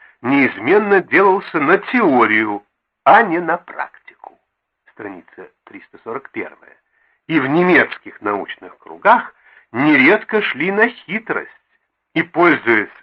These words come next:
некомпетентностью ответственных руководителей, добивались возможности проводить научные исследования, которые выдавались за исследования военного характера,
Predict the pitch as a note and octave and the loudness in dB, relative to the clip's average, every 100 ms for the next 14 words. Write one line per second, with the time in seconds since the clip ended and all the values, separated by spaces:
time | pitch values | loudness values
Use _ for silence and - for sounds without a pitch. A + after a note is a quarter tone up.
0 | - D3+ E3 - D3 C#3+ F#3 - F#3 A2 | -6 -2 -2 0 -2 -2 -12 0 0 0
1 | F2 E2+ E2+ _ _ G2 - G#2 G#2+ A2 | -4 -18 -20 _ _ -14 -10 -10 -8 -10
2 | _ _ F#2 - F#2 F#2 B2+ A3 - - | _ _ -20 -20 -20 -18 -16 -16 -16 -18
3 | - _ _ _ _ _ _ B2 C3 F#3 | -20 _ _ _ _ _ _ 0 4 4
4 | C4 B3 A3 G#3 F#3+ A#3 A3 A3 - G#3 | 4 2 0 -2 2 0 0 -6 -6 -8
5 | G3+ F3 F3 A3 - G#3 G3+ G3+ - - | -2 0 0 -2 -4 2 4 2 -2 -6
6 | A3 G#3+ - B2+ A#2 G2+ G#2+ G#2+ G#2 G2+ | -8 -10 -10 -2 -2 -2 -6 -2 -4 -4
7 | _ _ _ A2+ - G#2 F#2 G2 G2+ G2+ | _ _ _ -12 -8 -6 -4 -2 0 0
8 | G#2 G2+ - F#2+ G#2 G2 - A2+ G#2+ D3 | 0 -2 -6 -8 -8 -8 -6 -6 -4 -6
9 | F3+ G#3+ B3+ C#3 F2+ E2+ - F2 D#2+ _ | -2 -2 -2 -2 -4 -10 -6 -4 -4 _
10 | - B1 | -20 -20